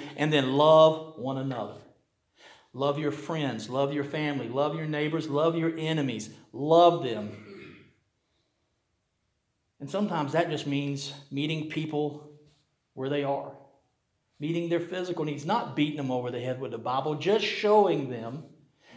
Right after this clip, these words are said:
that you love them, that you accept them as a person. Whether you agree with them, whether you like what they're doing,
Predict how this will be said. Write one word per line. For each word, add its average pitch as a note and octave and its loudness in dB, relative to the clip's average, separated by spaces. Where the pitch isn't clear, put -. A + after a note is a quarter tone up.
that B2+ -6
you C#3 -2
love D#3 4
them, - -8
that C#3+ -2
you F3 6
accept G3 4
them F3 2
as D#3 0
a D3 0
person. D#3 -4
Whether E3+ 6
you E3 6
agree D#3 6
with G#3 8
them, G#3 2
whether F3 6
you E3 2
like F3 6
what F#3 2
they're D3 0
doing, E3+ 0